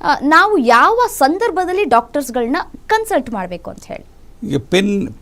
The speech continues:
Speaker 2: ಪೇಯ್ನನ್ನು ನಾವು ಎರಡು ವಿಧವಾಗಿ ಮಾಡ್ಬೋದು. ಒಂದು ಅಕ್ಯೂಟ್ ಪೇಯ್ನ್, ಅಂದ್ರೆ ಸಡನ್ ಆನ್ಸೆಟ್ ಪೇಯ್ನು, ಈಗ ಸ್ವಲ್ಪ ಶಾರ್ಟ್ ಡ್ಯುರೇಷನ್ ಪೇಯ್ನ್,
Speaker 1: ಹ್ಮ್.
Speaker 2: ಎರಡು ದಿವಸದ ನೋವು, ಐದು ದಿವಸದ ನೋವು, ಒಂದು ವಾರದ ನೋವು, ಇದನ್ನ ಅಕ್ಯೂಟ್ ಪೇಯ್ನ್ ಅಂತ ಹೇಳ್ತೀವಿ.
Speaker 1: ಓಕೆ.
Speaker 2: ತುಂಬ ದಿವಸದಿಂದ,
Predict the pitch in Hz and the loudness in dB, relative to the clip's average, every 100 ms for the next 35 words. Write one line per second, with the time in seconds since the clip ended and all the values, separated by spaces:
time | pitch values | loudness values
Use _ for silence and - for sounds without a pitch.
0 | - - - 156 214 196 117 85 110 156 | -20 -10 2 6 6 6 2 0 -2 -2
1 | 123 120 - - - 139 185 202 196 - | 0 0 -2 -6 0 4 6 6 4 4
2 | 131 127 120 107 98 123 80 71 76 92 | 0 4 4 4 0 -4 -6 -8 -6 -2
3 | 143 160 - 147 - 190 185 - - 98 | -2 -2 -6 -8 -4 0 0 -2 -6 -6
4 | 67 82 127 113 123 151 160 165 127 117 | -4 -6 -6 0 4 4 4 0 0 -4
5 | 117 - 95 95 87 90 - - 123 113 | -8 -10 -8 -6 -6 -8 -10 -6 -4 -2
6 | 107 110 - - 190 - - - 156 151 | -2 -6 -4 0 0 0 -4 2 2 4
7 | 135 123 - 113 80 92 78 - - - | 2 0 -2 -6 -6 -8 -8 -14 -20 -20
8 | 180 127 131 123 120 110 110 101 98 101 | -6 -2 0 2 0 -2 -6 -6 -4 -4
9 | - 110 110 107 - 92 90 90 92 104 | -4 -4 -4 -6 -8 -10 -8 -8 -6 -6
10 | 98 98 98 85 85 80 82 - 135 160 | -2 0 0 -2 -8 -10 -10 -8 -6 -6
11 | - 131 - 170 170 135 107 101 85 78 | -6 -8 -4 -2 -2 -4 -8 -6 -8 -10
12 | 67 - 82 - 190 156 - - - - | -16 -16 -16 -12 -14 -14 -20 -20 -20 -20
13 | - - - - 220 262 262 226 175 165 | -20 -20 -16 -4 4 6 8 6 4 4
14 | 143 | 2